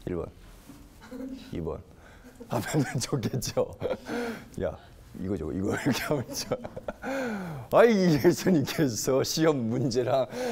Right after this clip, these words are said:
다 알려주고 우리 김영희 교수님이 옆에서, 어? <laughs> 여기 중앙대 어디 있어? <laughs> 와서 "야, 이렇게 적어." 이렇게 알려주신대, 도와주신대.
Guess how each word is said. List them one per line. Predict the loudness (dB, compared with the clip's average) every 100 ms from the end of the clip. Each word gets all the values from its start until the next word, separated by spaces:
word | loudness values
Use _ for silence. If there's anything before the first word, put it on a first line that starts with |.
| -4
다 | 4 6
알려주고 | 8 6 4 4 4 4 4 -2 -16 -16 -14 -2
우리 | 4 4
김영희 | 6 6 6 6 6
교수님이 | 6 4 2 2 4 6
옆에서, | 4 4 0 0 2 0 -2 -6 -4 -6 -6 0
어? | 2 2 0 -10 -16 -12 -6
<laughs> | -4 -2 -4 -10 -14 -12 -4
여기 | -2 -2 -4 -10 -10
중앙대 | -4 -2 0
어디 | -2 -4
있어? | -8 -8 -10 -18 -16 -16 -18 -20 -20 -12
<laughs> | -8 -8 -8 -10 -10 -4 -6 -6 -12 -12 -4 -4 -4 0
와서 | 0 0 0 0 0 -6 -6 -8 -4
"야, | -2
이렇게 | -2 -6 -4
적어." | -4 -4 -4 0
이렇게 | -2 0 -4 -4 -6 -12 -12 -14 -14 -12 -10 -10 -10 -10 -8 -8 -4
알려주신대, | 4 6 8 6 6 4 6 8 6
도와주신대. | 6 6 6 4 0 0 4 4 4 2 0 0 -4